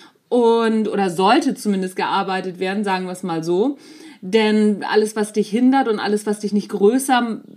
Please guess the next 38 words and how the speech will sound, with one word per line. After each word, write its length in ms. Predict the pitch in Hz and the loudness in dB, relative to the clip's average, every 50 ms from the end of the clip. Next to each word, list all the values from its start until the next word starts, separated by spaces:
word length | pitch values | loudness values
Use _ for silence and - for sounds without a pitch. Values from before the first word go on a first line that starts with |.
| - - - 185 180 - | -20 -16 -14 -14 -14 -10
macht 480 | - 214 214 214 233 214 - - - - | -4 0 0 0 0 -2 -6 -14 -12 -8
oder 380 | - - 202 196 190 170 170 185 | -4 -4 -2 -2 -4 -4 -6 -4
was 180 | 185 196 190 | -4 -4 -4
dich 200 | - 208 196 - | -4 -4 -4 -2
nicht 200 | 208 196 185 185 | -2 -4 -4 -2
wachsen 400 | 180 190 202 202 - - - 226 | -4 -4 -4 -4 -8 -6 -4 -2
lässt, 420 | 226 214 220 208 214 208 - - - - - - - - _ - | 0 0 0 0 0 -2 -6 -12 -20 -20 -20 -20 -20 -20 _ -4
das 180 | - 196 196 | -4 -4 -2
ist 160 | 208 220 208 220 | -4 -4 -2 -2
natürlich, 720 | 214 202 196 - - 220 208 202 196 196 190 - - - | -2 -2 -2 0 2 4 4 6 4 4 2 0 -6 -14
ja, 320 | - - - 175 170 - - - 160 - | -10 -8 -6 -4 -4 -4 -6 -8 -8 -6
das, 240 | 180 180 175 - | -6 -6 -6 -6
das 240 | - 196 185 185 185 | -6 -6 -6 -2 0
nützt 340 | 202 220 226 220 - - - | 0 0 0 0 -6 -10 -6
dir 120 | 185 160 | -6 -4
nichts. 360 | 147 143 - - 160 - - - - - 254 202 | -4 -6 -8 -10 -12 -14 -18 -20 -20 -18 -14 -8
Aber 160 | - - 254 | -2 0 0
es 80 | 269 269 | 0 2
gibt 180 | - 349 - | 0 -2 -2
eben 220 | - - 330 302 294 | 0 0 0 2 0
auch 220 | - 262 262 254 | 0 -2 -6 -4
Glaubenssätze, 1000 | - 262 254 262 285 320 330 302 277 - 233 220 208 - - 220 233 285 359 - - _ _ _ _ _ _ _ _ _ _ _ _ _ _ _ _ _ - - - | -2 -2 0 0 0 2 2 2 0 0 -2 -6 -6 -4 -4 -2 -2 -2 -4 -6 -10 _ _ _ _ _ _ _ _ _ _ _ _ _ _ _ _ _ -20 -16 -8
die 160 | 202 196 208 | -4 -2 -2
andere 320 | - 226 254 247 240 226 214 | 0 0 -2 -2 -2 0 0
haben 180 | 208 208 190 | 0 0 2
wachsen 300 | 175 196 202 - - 262 | 0 0 0 2 2 2
lassen, 260 | 262 262 269 269 269 | 2 2 2 2 2
wie 80 | 233 240 | 2 0
zum 160 | - - 240 | -2 -2 -2
Beispiel 260 | 214 208 214 - 214 | -2 -2 -2 -2 -4
Clean 300 | 208 - - 220 208 190 | -6 -4 -2 -2 -2 0
Desk, 340 | 185 190 190 247 269 269 - | 0 -2 -2 -2 -4 -4 -4
da 120 | - 196 196 | -6 -6 -4
funktioniert 580 | - - 208 208 - - 220 214 233 302 - | -2 -2 -4 -2 0 2 2 4 4 4 2
das 180 | 311 254 247 - | 0 -4 -4 -4
für 120 | - 226 | -2 -2
manche 320 | 208 190 160 170 185 - 180 | -2 0 -2 -4 -4 -6 -6
Leute 440 | 160 151 143 151 151 185 196 254 | -4 -4 -6 -6 -6 -6 -8 -8